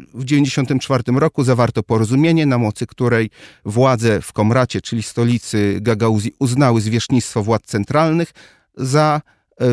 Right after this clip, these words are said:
w zamian za autonomię, która ma taki wymiar przede wszystkim, e, gospodarczy, językowy, kulturowy. Natomiast Gagauzja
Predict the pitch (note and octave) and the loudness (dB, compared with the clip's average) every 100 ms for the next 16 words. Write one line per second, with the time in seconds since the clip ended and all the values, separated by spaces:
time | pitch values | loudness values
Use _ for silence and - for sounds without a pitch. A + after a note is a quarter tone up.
0 | B2 - G2+ B2 B2 B2+ A#2+ C3+ C#3+ C#3 | 0 -2 -2 0 2 2 0 2 2 2
1 | B2+ G2+ A2+ B2+ - C3 A#2+ B2 B2+ A2 | 0 0 0 0 0 -2 2 2 2 0
2 | - A#2+ A2+ A2 - A#2 A2+ A2 F#2+ A2 | -2 -2 -2 -4 -8 -6 -4 -4 -4 0
3 | A#2 A2 - A2 - A2 - G#2 G#2+ _ | 2 0 -2 -10 -8 -12 -6 -6 -6 _
4 | _ - G2 G2 G2 G2 G2+ A2+ B2+ - | _ 0 2 4 2 0 -2 -2 -2 -2
5 | C3+ E3 D#3+ D3 - B2+ A2 G#2 A2 F3 | 0 2 0 -2 0 2 2 2 0 0
6 | D3+ - B2+ - D#3 C#3+ C#3+ F3 G#3+ - | 0 0 -2 0 0 2 2 -2 -6 -16
7 | _ _ _ _ _ _ _ - C#3 F3 | _ _ _ _ _ _ _ -4 -2 0
8 | F3+ D3+ F3 D#3 E3+ F#3 E3+ F3 E3+ | -2 -2 -2 0 2 2 2 2 0